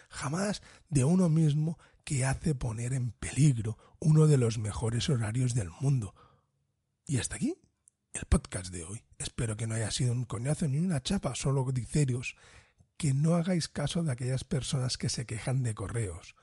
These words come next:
porque no hay trabajo. Y si te preguntas si puedo enviar balas, sí, sí que puedo enviar balas. Lo que no puedo enviar son explosivos,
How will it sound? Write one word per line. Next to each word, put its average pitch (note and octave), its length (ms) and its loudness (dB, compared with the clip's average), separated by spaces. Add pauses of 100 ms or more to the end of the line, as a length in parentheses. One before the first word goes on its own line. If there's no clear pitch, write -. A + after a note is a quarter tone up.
(240)
porque A#2 400 -2
no A#2+ 460 0
hay A2+ 200 -2
trabajo. G2+ 600 -8 (500)
Y D#3+ 140 6
si - 160 -2
te A2 140 -2
preguntas A#2+ 800 -2 (360)
si - 280 -4
puedo D#3 300 2
enviar C#3+ 460 2
balas, D#3 480 0 (300)
sí, - 420 -4 (280)
sí - 320 -2
que B2+ 160 0
puedo A2+ 320 0
enviar G#2 600 -6 (280)
balas. G#2 480 -8
Lo C3 240 -2
que G#2 120 -6
no A2 140 -4
puedo A#2 180 0
enviar A#2 460 0
son C#3+ 160 0
explosivos, A2+ 720 -2